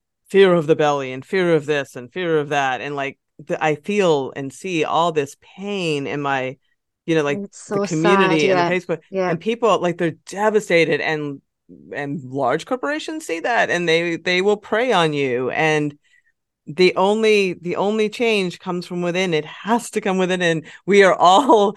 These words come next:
Speaker 1: <laughs> like, you, the bodies change, your face is changing, your hair is gonna change. What is inside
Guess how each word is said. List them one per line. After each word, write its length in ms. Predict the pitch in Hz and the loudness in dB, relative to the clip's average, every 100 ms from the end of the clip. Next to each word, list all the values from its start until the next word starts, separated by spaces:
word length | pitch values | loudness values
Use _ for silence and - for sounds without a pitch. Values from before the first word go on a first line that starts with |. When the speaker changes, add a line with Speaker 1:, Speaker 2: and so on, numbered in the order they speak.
| - | -8
Speaker 1:
<laughs> 140 | - - | -12 -6
like, 200 | 175 202 | -4 0
you, 340 | 220 220 - | 4 4 2
the 140 | 170 | 0
bodies 500 | 180 180 202 196 190 | 4 4 4 2 -2
change, 480 | - 190 180 170 165 | -4 -4 -4 -4 -6
your 100 | 165 | -8
face 380 | - 196 190 208 | -8 -4 -4 -4
is 100 | 180 | -10
changing, 460 | - 180 170 165 160 | -8 -6 -4 -2 -2
your 120 | 165 | -2
hair 260 | 190 180 | 0 0
is 120 | 185 175 | 0 0
gonna 180 | 170 | -2
change. 300 | 165 175 165 165 - _ _ _ _ _ _ | -2 -4 -4 -8 -20 _ _ _ _ _ _
What 320 | 160 202 - | 2 2 4
is 200 | 185 175 | 2 2
inside 840 | 190 185 175 175 180 202 220 226 | 2 0 0 2 4 4 2 0